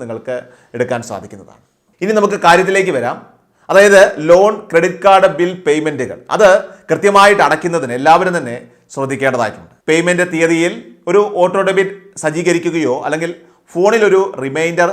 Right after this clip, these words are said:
സജ്ജീകരിക്കുകയോ ആണ് ഏറ്റവും പ്രധാനപ്പെട്ട പെട്ടെന്നുള്ള ഒരു പരിഹാരം എന്ന് പറയുന്നത്. ഇനി അതോടൊപ്പം തന്നെ പരിഗണിക്കേണ്ടതായിട്ടുള്ള മറ്റൊരു പ്രധാന ഘടകം ഒരാളുടെ ക്രെഡിറ്റ് ലിമിറ്റ്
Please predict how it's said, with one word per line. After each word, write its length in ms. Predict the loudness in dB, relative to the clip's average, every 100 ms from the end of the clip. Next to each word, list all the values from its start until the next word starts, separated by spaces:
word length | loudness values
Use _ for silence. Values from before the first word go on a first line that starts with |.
| -4
സജ്ജീകരിക്കുകയോ 640 | -8 -4 -4 -6 -4 -2 -2
ആണ് 100 | -4 -10 -12 -10
ഏറ്റവും 220 | -8 -8
പ്രധാനപ്പെട്ട 440 | -6 -4 -4 -6 -10 -10
പെട്ടെന്നുള്ള 400 | -6 -6 -4 -4 -6
ഒരു 60 | -6
പരിഹാരം 360 | -10 -10 -10 -12
എന്ന് 100 | -18
പറയുന്നത്. 240 | -20 _ _ _ _ _ _ _
ഇനി 60 | 0 4
അതോടൊപ്പം 260 | 6 6
തന്നെ 140 | 4 4 4
പരിഗണിക്കേണ്ടതായിട്ടുള്ള 800 | 2 2 2 2 4 2 2 -2 0
മറ്റൊരു 260 | -2 -4 -4
പ്രധാന 260 | -2 -2 -4
ഘടകം 280 | -6 -12 -14 -16 _ _ _
ഒരാളുടെ 400 | 2 4 4 4 2 -2 -18 _
ക്രെഡിറ്റ് 300 | -2 0 -2 -6
ലിമിറ്റ് 340 | -6 -6 -10